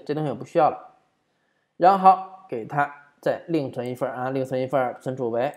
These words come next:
还是加号，存储到这个桌面上啊，存储到桌面上，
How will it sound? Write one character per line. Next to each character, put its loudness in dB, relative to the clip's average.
还 -4
是 -4
加 -2
号， -6
存 -6
储 -12
到 -12
这 -14
个 -12
桌 -6
面 -2
上 -8
啊， -16
存 -12
储 -12
到 -10
桌 -8
面 -4
上， -8